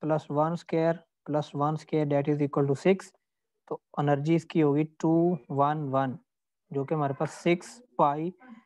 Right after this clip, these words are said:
एच कट स्क्वायर over टू एम ए स्क्वायर। Similarly, अब मैं एन एक्स को वन value assign कर रहा हूँ, एन वाई को भी वन value assign कर रहा हूँ और एन जेड को मैं two value assign कर रहा हूँ।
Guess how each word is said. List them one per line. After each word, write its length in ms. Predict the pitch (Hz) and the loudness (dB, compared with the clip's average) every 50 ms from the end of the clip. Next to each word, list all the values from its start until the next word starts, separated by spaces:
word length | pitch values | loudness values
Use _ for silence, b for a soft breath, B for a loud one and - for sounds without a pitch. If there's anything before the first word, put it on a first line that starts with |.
| _ _ - - - - | _ _ -20 -12 -4 -2
एच 200 | 151 151 151 - - - | -2 -2 -2 -6 -4 -4
कट 160 | 165 165 160 | -2 -2 -2
स्क्वायर 380 | - - - 165 156 156 160 170 165 | -8 -8 -4 -2 0 0 -2 -2 -2
over 260 | 151 143 143 156 175 185 - _ _ _ _ _ _ - - 269 - - _ _ _ | -2 -2 0 0 -2 -2 -4 _ _ _ _ _ _ -20 -20 -20 -20 -20 _ _ _
टू 240 | - 156 156 160 170 | 0 0 2 2 2
एम 260 | 165 156 165 196 208 - _ _ _ _ _ _ _ _ _ _ _ _ - | 0 2 2 0 0 -2 _ _ _ _ _ _ _ _ _ _ _ _ 0
ए 140 | 147 143 | 0 0
स्क्वायर। 360 | 123 - - - 127 117 113 - - _ _ _ _ _ _ _ _ _ _ _ _ _ _ _ _ _ _ - - - | 0 -2 -4 -4 -4 -4 -4 -8 -16 _ _ _ _ _ _ _ _ _ _ _ _ _ _ _ _ _ _ -20 -4 -2
Similarly, 540 | 151 156 175 180 180 185 180 175 180 190 190 b b b b b b b b b _ _ _ _ _ _ _ _ _ _ _ _ _ _ | 2 4 4 4 4 4 2 4 2 2 0 b b b b b b b b b _ _ _ _ _ _ _ _ _ _ _ _ _ _
अब 200 | - 175 185 185 | 0 0 0 2
मैं 280 | 202 196 196 202 202 208 - _ _ _ _ _ _ _ | -2 -2 -2 -2 -4 -4 -8 _ _ _ _ _ _ _
एन 240 | 156 160 175 185 190 | -6 -4 -2 0 -2
एक्स 220 | 190 190 - - - | -2 -2 -4 -14 -8
को 140 | - 185 180 180 165 | -4 -2 -2 0 0
वन 280 | 147 156 160 175 185 | 2 0 0 0 0
value 280 | 180 180 175 175 180 180 | -2 -2 -2 0 -2 -2
assign 340 | 170 - 160 156 160 165 165 | -2 -4 -4 -4 -4 -6 -2
कर 200 | - 165 156 151 | 0 0 2 2
रहा 100 | 156 156 | 0 -2
हूँ, 100 | 165 - - | -2 -4 -4
एन 240 | 151 156 160 156 151 143 139 | -4 -2 -2 -2 -4 -2 0
वाई 240 | 143 139 151 160 160 | 2 2 2 0 -4
को 140 | - - | -6 -6
भी 140 | 165 165 165 151 | -4 -4 -2 -2
वन 240 | 147 151 151 156 | 0 -2 -2 -2
value 260 | 151 151 147 151 156 151 | -2 -2 -2 -2 -2 -4
assign 320 | - - 139 139 139 143 | -4 -6 -6 -4 -4 -4
कर 200 | 139 - 143 139 | -2 0 0 0
रहा 80 | 139 143 | 0 -2
हूँ 100 | 151 - - - | -4 -6 -6 -6
और 140 | 147 - - 151 | -6 -4 -4 -4
एन 200 | 151 156 151 139 | -2 -2 -2 -2
जेड 300 | 127 131 147 165 170 165 | 0 2 2 2 2 0
को 140 | 160 - 160 | -4 -4 -4
मैं 160 | 160 156 147 | -4 -4 -6
two 360 | - - 151 156 156 156 151 | -4 -2 0 0 2 2 2
value 260 | 143 143 139 139 147 | 0 0 0 0 -2
assign 300 | 143 - - 131 131 135 127 | -2 -2 -4 -4 -4 -4 0
कर 140 | - 127 123 | 0 0 0
रहा 100 | 127 127 | 0 -6
हूँ। 80 | 131 | -10